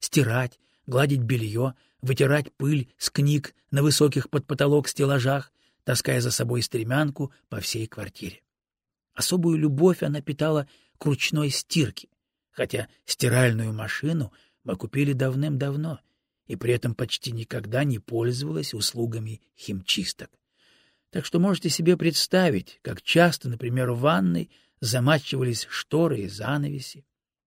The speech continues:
а также скатерти и покрывала с диванов. Конечно, такому человеку невозможно доказать, что он нуждается в посторонней помощи.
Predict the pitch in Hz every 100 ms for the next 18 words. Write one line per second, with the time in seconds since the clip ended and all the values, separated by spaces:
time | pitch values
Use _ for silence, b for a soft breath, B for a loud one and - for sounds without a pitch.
0 | _ - - 120 104 110 b b - -
1 | 139 151 143 131 - 139 b b 117 135
2 | 123 123 113 117 113 107 98 113 - 90
3 | - _ _ _ _ _ _ _ _ _
4 | _ - 156 156 - 135 127 - 151 139
5 | - 123 131 127 120 113 110 101 120 135
6 | 104 107 107 98 - 92 120 131 - _
7 | _ - - 117 107 92 - - - 131
8 | 131 139 123 _ 110 - 92 95 92 90
9 | 82 - 87 71 - -